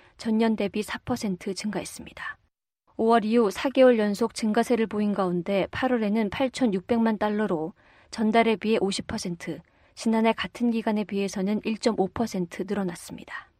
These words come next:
북한은 주요 외화 수입원인 광물 수출이 중국의 경기 둔화와 국제 원자재 가격 하락 등으로 줄어들자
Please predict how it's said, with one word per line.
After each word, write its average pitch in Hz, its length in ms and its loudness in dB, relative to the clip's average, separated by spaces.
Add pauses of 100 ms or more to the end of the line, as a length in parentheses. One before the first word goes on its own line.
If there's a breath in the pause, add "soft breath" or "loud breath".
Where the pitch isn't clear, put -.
(600)
북한은 226 400 2
주요 226 300 4
외화 208 260 6
수입원인 226 560 2
광물 214 320 0
수출이 196 640 -4
중국의 220 420 2
경기 214 380 0
둔화와 190 560 0
국제 - 320 -2
원자재 196 540 2
가격 202 360 -4
하락 220 220 -6
등으로 196 340 -2
줄어들자 185 720 -2